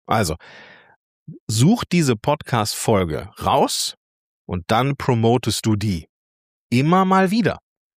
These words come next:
Denn offensichtlich ist das Thema relevant. Kannst du auch immer in den Footer packen von deinem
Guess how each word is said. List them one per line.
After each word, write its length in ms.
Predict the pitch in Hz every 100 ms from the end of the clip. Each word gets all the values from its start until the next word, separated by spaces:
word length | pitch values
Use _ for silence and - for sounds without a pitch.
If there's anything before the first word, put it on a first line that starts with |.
| _ _
Denn 120 | 110 -
offensichtlich 640 | 127 127 104 131 151 139
ist 220 | 120 -
das 140 | 139 -
Thema 260 | 85 165
relevant. 560 | - 101 120 - - - _ _ -
Kannst 280 | 139 - 120
du 20 |
auch 180 | 117 113
immer 260 | 127 101
in 80 | 101
den 120 | 98
Footer 400 | 98 175 185 165
packen 400 | - 139 139 127
von 180 | - 104
deinem 440 | 95 85 85 -